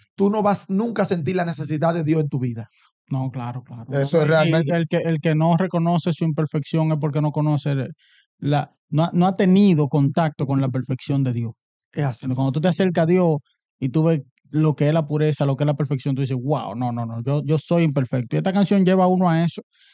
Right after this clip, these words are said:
Speaker 2: Aparte del estilo y la cosa y la rima que están durísimas. <laughs>
Speaker 1: No, el viejo Tempe, que la su banda de
Speaker 2: Ah,
Speaker 3: No, demasiado
Speaker 2: no era
Speaker 3: duro.
Speaker 2: la canción.
Speaker 3: Y los dos se fueron ahí. Iron le mete mucho también al Spanglish, entonces eso,
Speaker 2: Sí, sí, sí,
Speaker 3: Iron
Speaker 2: sí,
Speaker 3: se está
Speaker 2: se
Speaker 3: volviendo
Speaker 2: defendió.
Speaker 3: de esos,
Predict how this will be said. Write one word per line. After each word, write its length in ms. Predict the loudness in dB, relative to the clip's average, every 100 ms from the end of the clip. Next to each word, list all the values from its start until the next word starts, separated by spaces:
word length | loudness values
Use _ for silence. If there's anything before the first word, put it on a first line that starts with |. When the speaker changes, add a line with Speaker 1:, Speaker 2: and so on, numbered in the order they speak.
| _ _
Speaker 2:
Aparte 420 | -4 2 2 4
del 320 | 4 4 4 2
estilo 520 | 2 2 4 4 4
y 20 |
la 120 | 2
cosa 340 | 2 2 2 2
y 40 |
la 100 | 2
rima 260 | 2 2 0
que 60 |
están 180 | 0 0
durísimas. 500 | 2 0 -2 -6 -8
<laughs> 140 | -12 -20 _ -10
Speaker 1:
No, 160 | -2 0
el 60 |
viejo 240 | 2 2 2
Tempe, 420 | 0 -2 -2 -2
que 80 | -2
la 80 | -2
su 140 | 0
banda 320 | 0 -2 -4
de 80 | -4
Speaker 2:
Ah, 120 | 0
Speaker 3:
No, 180 | 2 4
demasiado 480 | 4 4 4 4 4
Speaker 2:
no 80 | 4
era 140 | 2
Speaker 3:
duro. 20 | 2
Speaker 2:
la 40 |
canción. 320 | 2 0 2 4
Speaker 3:
Y 60 |
los 180 | 4 4
dos 160 | 4 2
se 80 | 2
fueron 220 | 2 2
ahí. 260 | 2 4 2 0 2 2
Iron 200 | 4 2
le 80 | 2
mete 240 | 2 2
mucho 260 | 2 2 2
también 320 | 2 2 4
al 140 | 4 2
Spanglish, 680 | 2 2 2 2 0 0
entonces 480 | 0 0 2 2 2 -4 _ _ 0
eso, 680 | 2 4 4 4 2 0 -6
Speaker 2:
Sí, 160 | -4 -2
sí, 160 | -4
sí, 80 | -2 2 4
Speaker 3:
Iron 140 | 2
Speaker 2:
sí, 60 | 2
Speaker 3:
se 40 | 2
está 120 | 4
Speaker 2:
se 60 |
Speaker 3:
volviendo 360 | 2 2 2 4
Speaker 2:
defendió. 80 | 4
Speaker 3:
de 20 |
esos, 180 | 2 2